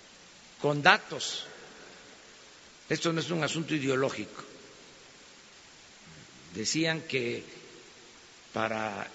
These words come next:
estos días íbamos a estar produciendo tres millones de barriles diarios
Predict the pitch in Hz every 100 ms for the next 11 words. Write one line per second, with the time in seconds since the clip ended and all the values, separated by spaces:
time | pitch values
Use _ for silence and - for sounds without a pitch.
0 | - 151 - 135 113 175 175 - 160 156
1 | 139 117 156 156 147 131 120 151 160 165
2 | - - - - - - 156 190 165 170
3 | 160 135 180 190 185 143 147 135 135 151
4 | 156 131 127 117 104 - -